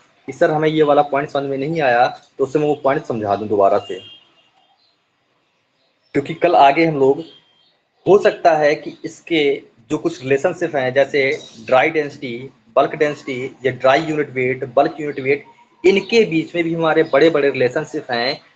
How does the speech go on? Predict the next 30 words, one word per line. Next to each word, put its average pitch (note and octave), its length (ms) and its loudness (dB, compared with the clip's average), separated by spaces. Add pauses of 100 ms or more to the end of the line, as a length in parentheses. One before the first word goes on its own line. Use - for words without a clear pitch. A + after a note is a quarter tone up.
(120)
कि C#3+ 60 -12
जिनके C#3+ 580 -2 (120)
हमें B2 420 -2 (420)
क्या D3 80 -2
करना D3 240 0
होगा, C#3+ 180 2
वहाँ C#3 160 0
पे D3 120 -6
उनकी C3 500 -8 (340)
proving E3 340 0
करनी C3 280 0
होगी। A#2+ 320 -6 (1400)
ठीक, F3 220 0 (280)
जैसे C3+ 220 2
मैं E3 100 2
यहाँ D3+ 120 2
पे D#3+ 120 0 (160)
एक C#3 100 -2
दो D3+ 100 4
आप C#3+ 140 0
लोगों D3 120 -2
को - 100 -4
लिख C#3 160 -2
देता D#3 280 2
हूँ B2+ 300 -4 (540)
कि C#3+ 60 0
हमारा C#3 220 2
क्या D3 140 2
होता C#3+ 280 0
है, B2 200 -2